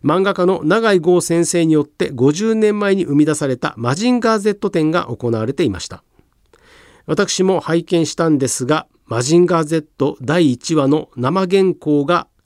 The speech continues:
掲示されていました。とにかくデジタルが中心の時代に生の原稿を直に見ることができた。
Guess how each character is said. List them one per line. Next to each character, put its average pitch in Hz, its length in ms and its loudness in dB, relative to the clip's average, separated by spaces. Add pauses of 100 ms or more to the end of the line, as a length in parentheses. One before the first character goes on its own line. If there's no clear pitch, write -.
(120)
掲 104 220 -2
示 110 240 -8
さ 127 120 -4
れ 110 80 -8
て 101 80 -14
い 87 60 -10
ま 78 80 -16
し - 100 -10
た。 - 120 -20 (1000)
と 262 80 0
に 262 100 2
か 202 60 -4
く 131 180 0
デ 196 140 2
ジ 233 180 -6
タ 185 200 0
ル 160 180 0
が 180 180 0
中 180 280 -4
心 196 200 -2
の 190 120 2
時 165 100 -4
代 170 180 2
に 185 160 2
生 196 240 2
の 147 140 2
原 123 240 0
稿 123 240 -2
を 110 60 -2
直 185 340 -2
に 208 260 -2
見 160 160 2
る 180 140 2
こ 156 160 -4
と 156 140 -2
が 135 180 -4
で 147 140 -2
き - 100 -12
た。 - 140 -18